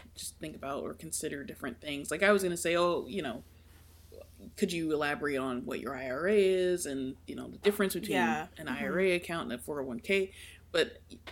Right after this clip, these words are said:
Speaker 1: I think, um, you know, we might, we might have some,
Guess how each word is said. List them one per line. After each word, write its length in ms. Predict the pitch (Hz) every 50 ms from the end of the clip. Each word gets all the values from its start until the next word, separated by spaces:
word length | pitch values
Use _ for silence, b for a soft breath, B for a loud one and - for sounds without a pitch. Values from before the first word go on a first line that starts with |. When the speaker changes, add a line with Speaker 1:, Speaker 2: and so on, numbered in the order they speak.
| - -
Speaker 1:
I 100 | 170 185
think, 280 | 185 - 202 190 -
um, 520 | 170 165 160 156 151 147 143 139 139 147 - - - - - - - - - - - - - - - - - - - - - - - - - - -
you 120 | 170 185 170
know, 80 | 151
we 140 | 143 160 175
might, 280 | 185 190 190 185 - -
we 140 | 170 175
might 220 | 165 160 160 - 160
have 280 | 156 156 151 143 135
some, 480 | - - - 147 147 143 135 123 123